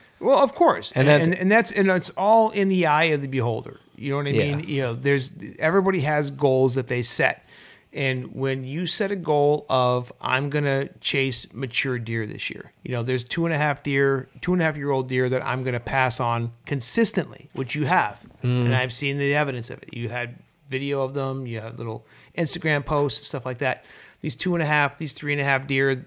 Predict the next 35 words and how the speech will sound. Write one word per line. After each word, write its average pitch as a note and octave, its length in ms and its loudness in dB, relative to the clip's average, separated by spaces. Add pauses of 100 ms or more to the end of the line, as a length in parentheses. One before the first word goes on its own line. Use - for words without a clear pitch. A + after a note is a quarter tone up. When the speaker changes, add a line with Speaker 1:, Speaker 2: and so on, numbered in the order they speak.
(140)
Speaker 1:
year C#3+ 300 -2
old C#3 180 0
deer, C3 220 -2
I'm A#2 100 -4
sorry, A#2 220 -8
I A2+ 80 -8
have A2+ 200 -6
to B2+ 60 -10
make A2+ 180 -8
sure G#2+ 180 -6
I G2+ 40 -8 (460)
phrase B2 240 -2
this A2+ 100 -10
properly, - 420 -8
but - 200 -8
these C3 180 -8
two D3+ 140 -8
and C#3+ 80 -4
a C3 40 -4
half B2+ 140 -4
year B2+ 140 -6
old, A#2+ 180 -4
three B2+ 140 -8
and B2 100 -6
a - 20 -6
half A#2 200 -6
year A#2 100 -6
old A2 140 -8
deer E3 300 -2
that B2 360 -2 (400)
are - 140 -4
coming G3 260 2
under F3+ 160 4
your C#3 120 -2
stand, E3+ 460 -2